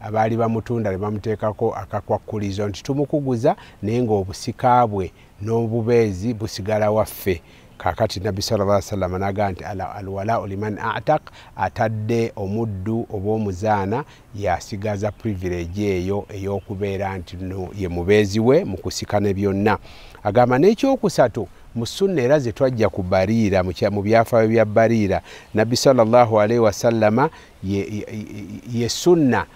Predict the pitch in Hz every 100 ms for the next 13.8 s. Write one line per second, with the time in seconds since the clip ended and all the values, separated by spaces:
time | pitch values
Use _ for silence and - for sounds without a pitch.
0 | - - 113 107 135 143 139 113 104 98
1 | 90 120 120 110 - - - - - -
2 | - - - 117 104 101 135 143 143 -
3 | 92 - - _ _ - - - - -
4 | - - - - - - 107 101 - 127
5 | 127 127 127 120 - - - 117 117 -
6 | 123 127 117 95 107 151 151 - - 107
7 | 98 110 117 110 120 113 - 107 - 117
8 | - 123 104 95 95 - - 120 104 -
9 | 95 - 107 98 98 104 104 98 92 -
10 | - - - - 107 107 117 113 110 107
11 | 107 104 95 92 104 104 - - - -
12 | 139 90 - 127 113 104 92 101 101 98
13 | - 101 92 104 104 107 107